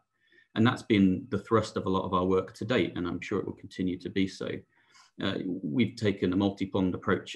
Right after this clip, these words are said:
about, uh, ensuring leadership and communication. E-, even opportunities like this are, are small tidbits, opportunities to help raise awareness.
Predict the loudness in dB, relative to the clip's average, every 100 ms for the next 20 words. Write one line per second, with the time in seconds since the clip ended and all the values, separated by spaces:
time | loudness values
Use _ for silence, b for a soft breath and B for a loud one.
0 | -8 -2 0 -2 -6 _ _ _ -18 -8
1 | -4 -2 -2 -2 -4 -2 2 4 6 4
2 | 4 2 -2 -4 -4 0 0 0 -2 -2
3 | -4 -4 -4 0 2 2 2 -2 0 0
4 | 0 -4 -4 0 -2 -2 -6 -6 -6 -6
5 | -6 -4 -2 -2 -2 0 0 -2 -4 -6
6 | -4 -2 -2 -2 -4 -4 -2 -2 -2 2
7 | 2 2 0 0 0 0 -4 -12